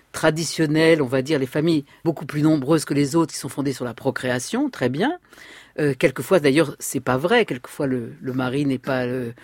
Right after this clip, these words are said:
le père, et cetera, mais, euh, c'est le sens de cette filiation, c'est de dire à l'enfant, « Il, nous sommes déclarés, euh, tes géniteurs », la, la famille adoptive, et d-, finalement,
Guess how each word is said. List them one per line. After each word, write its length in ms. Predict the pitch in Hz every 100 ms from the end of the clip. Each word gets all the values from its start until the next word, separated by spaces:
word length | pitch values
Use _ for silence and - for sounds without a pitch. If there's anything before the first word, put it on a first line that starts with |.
| - _
le 160 | 135 131
père, 340 | 151 143 139
et 60 | 117
cetera, 380 | 123 151 165
mais, 200 | 180 135 127 - - _ -
euh, 160 | 135 120
c'est 220 | - 170
le 100 | 143
sens 480 | 127 - 190 160 -
de 60 | 127
cette 240 | - 123
filiation, 560 | - 127 135 - 233 269
c'est 400 | - 135 127 - - _ _
de 80 | 135
dire 300 | 127 156 135
à 40 |
l'enfant, « 440 | 131 127 - 139 127 _ _ _ _ _
Il, 100 | - - -
nous 180 | 151 143
sommes 280 | - 151 131
déclarés, 640 | 170 - 151 131 151 131 - -
euh, 180 | 131 123 123 _ _ _ -
tes 120 | -
géniteurs », 600 | 123 127 143 240 277 285 233 _ _ _ - - _ - -
la, 160 | 151 143 -
la 160 | 156 170
famille 320 | 160 147 139
adoptive, 580 | 127 131 - 277 302 214
et 240 | 185 196 -
d-, 160 | 143 131 - _ _ _
finalement, 420 | - 135 135 233